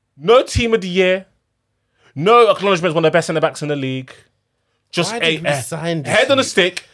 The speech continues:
Speaker 1: Eighty million pounds. The most expensive centre back of all time. And nobody ever talks about his price tag. In fact, they are consistently talking about what United need to do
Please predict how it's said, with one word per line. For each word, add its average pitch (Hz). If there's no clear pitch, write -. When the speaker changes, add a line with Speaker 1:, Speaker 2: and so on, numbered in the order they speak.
Speaker 1:
Eighty 277
million 294
pounds. 165
The 269
most 233
expensive 220
centre 208
back -
of 151
all 247
time. 151
And 165
nobody 240
ever 151
talks -
about 147
his 131
price 151
tag. 104
In 196
fact, 196
they 247
are 156
consistently 190
talking 220
about 120
what 175
United 180
need 160
to 135
do 135